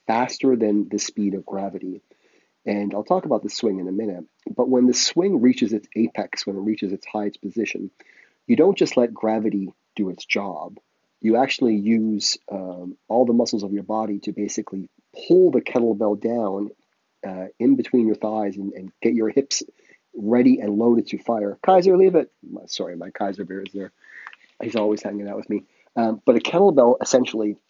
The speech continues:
allows you to move faster than the speed of gravity. So that makes it a unique tool compared to, like, anything else. Like,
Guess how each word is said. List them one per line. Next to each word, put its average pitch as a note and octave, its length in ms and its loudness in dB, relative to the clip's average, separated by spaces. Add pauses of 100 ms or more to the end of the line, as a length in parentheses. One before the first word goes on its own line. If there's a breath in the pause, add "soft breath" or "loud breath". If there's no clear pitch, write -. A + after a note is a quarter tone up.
(680)
allows A#2 440 2
you A#2+ 120 4
to A2 440 -2
move G#2+ 340 0 (100)
faster A2 520 -4
than F#2 160 -8
the F#2 60 -8
speed F#2 340 -10
of D#2+ 80 -18
gravity. G2 480 -8 (340 soft breath)
So G#2+ 140 0
that B2+ 160 4
makes C#3+ 240 4
it C#3+ 140 -2
a G#2+ 60 0
unique G#2+ 420 2
tool G2 560 0
compared G#2 380 -2
to, G#2 80 -2
like, F2+ 260 -4 (280)
anything A#2 400 2
else. F2+ 300 -6
Like, G2+ 180 -4